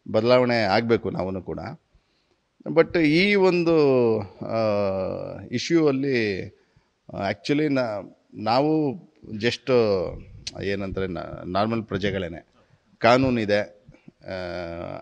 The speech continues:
ಅದ್ರ ಕೆಳಗಡೆ ಯಾರೇ ತಪ್ಪು ಮಾಡಿದ್ರು ಅದು ತಪ್ಪೇನೆ, ಯಾರನ್ನೂ ಆ ತಪ್ಪನ್ನ ಸಮರ್ಥಿಸ್ಕೊಳ್ಳೋಕ್ಕಾಗೋದಿಲ್ಲ. ಆ, but, ಆ, ಇನ್ನೂ ಅಲ್ಲಿ ತನಿಖೆ ಆಗ್ತಿರೋದ್ರಿಂದಾಗಿ,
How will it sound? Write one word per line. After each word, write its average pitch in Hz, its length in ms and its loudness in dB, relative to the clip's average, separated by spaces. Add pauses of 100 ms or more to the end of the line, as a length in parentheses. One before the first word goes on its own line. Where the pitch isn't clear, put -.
ಅದ್ರ 110 260 -4
ಕೆಳಗಡೆ 113 640 2
ಯಾರೇ 117 440 4
ತಪ್ಪು 104 320 -4
ಮಾಡಿದ್ರು 107 460 -4
ಅದು 95 200 -6
ತಪ್ಪೇನೆ, 85 580 -4 (440)
ಯಾರನ್ನೂ 104 460 0
ಆ - 20 -2
ತಪ್ಪನ್ನ 98 400 -6
ಸಮರ್ಥಿಸ್ಕೊಳ್ಳೋಕ್ಕಾಗೋದಿಲ್ಲ. 95 1080 -2 (1080)
ಆ, 113 280 -2
but, 120 400 0
ಆ, 113 400 2 (340)
ಇನ್ನೂ 147 320 2
ಅಲ್ಲಿ 107 640 -2
ತನಿಖೆ 123 480 2
ಆಗ್ತಿರೋದ್ರಿಂದಾಗಿ, 101 1300 -2